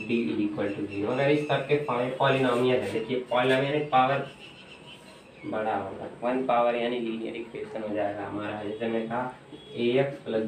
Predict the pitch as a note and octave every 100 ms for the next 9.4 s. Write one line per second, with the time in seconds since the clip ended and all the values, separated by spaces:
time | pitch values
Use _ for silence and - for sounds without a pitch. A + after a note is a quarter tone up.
0 | A2+ A#2 A#2 A2+ A2+ A2+ - G#2+ - A2
1 | G#2+ G#2 G#2 G2+ G#2 G2+ G2+ G#2 - -
2 | - - - - - - - - - A#2
3 | A2+ A2 A2 - G#2+ - G2+ G2+ - G#2
4 | G2+ C3 D3+ E3+ - - - - - -
5 | - - - D#3 E3 D#3 F#3+ F#3 F#3 -
6 | B2+ - A2+ A2+ - - - - - G#2
7 | - - E3+ F3 F#3 F#3+ F#3 F3 F3 -
8 | F#3+ D#3 A2+ A2 B2+ C#3 D3 D3+ A#2+ A2
9 | G#2 G2+ G#2